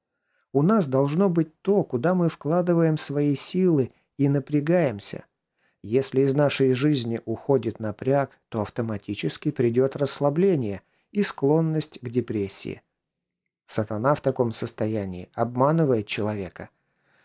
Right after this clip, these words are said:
при том, что для него такой христианин — лакомый кусочек,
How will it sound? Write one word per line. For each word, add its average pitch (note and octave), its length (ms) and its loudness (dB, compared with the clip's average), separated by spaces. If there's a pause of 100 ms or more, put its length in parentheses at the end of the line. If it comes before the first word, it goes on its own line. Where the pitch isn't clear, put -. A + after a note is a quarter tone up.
(160)
при D3+ 140 2
том, A#3 240 2
что F3+ 260 0
для C#3+ 220 2
него D3 320 4
такой C#3+ 320 0
христианин — D3 840 2 (180)
лакомый F3 580 0
кусочек, D3+ 720 -2